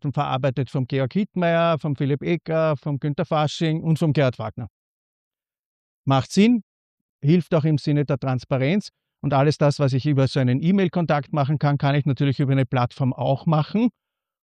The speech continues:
Und auf das komme ich dann noch später zurück, wo ich sage,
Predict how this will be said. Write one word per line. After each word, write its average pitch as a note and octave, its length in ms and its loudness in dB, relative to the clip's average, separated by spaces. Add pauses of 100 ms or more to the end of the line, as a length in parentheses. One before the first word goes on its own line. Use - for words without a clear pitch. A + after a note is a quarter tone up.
(460)
Und D3 540 2 (640)
auf C#3+ 160 2
das D3 180 2
komme D#3 200 4
ich D3+ 40 2
dann D3 140 2
noch D3 100 2
später C#3+ 340 0
zurück, C#3+ 360 0
wo D#3 100 0
ich D3 120 0
sage, D#3 180 0